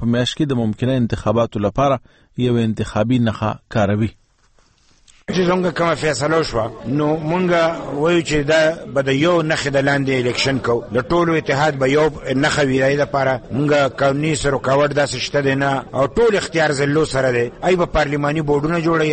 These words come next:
Speaker 2: ای به فیصلې کوي، ای به ټکټونه ورکوي.
Speaker 1: د عوامي نېشنل ګوند مشر میا افتخار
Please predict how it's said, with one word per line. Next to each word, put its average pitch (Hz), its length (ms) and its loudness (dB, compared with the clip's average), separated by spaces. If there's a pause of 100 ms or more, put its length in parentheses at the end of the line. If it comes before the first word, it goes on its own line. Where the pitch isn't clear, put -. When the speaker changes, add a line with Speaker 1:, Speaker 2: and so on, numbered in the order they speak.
Speaker 2:
ای 185 80 2
به 175 100 2
فیصلې 143 480 -2
کوي، 123 160 0
ای 131 120 0
به 120 100 -2
ټکټونه 110 480 -4
ورکوي. 85 200 -4 (760)
Speaker 1:
د 147 40 4
عوامي 151 360 2
نېشنل 120 360 -4
ګوند 123 220 2
مشر 135 340 -4
میا 113 160 2 (220)
افتخار 104 640 -2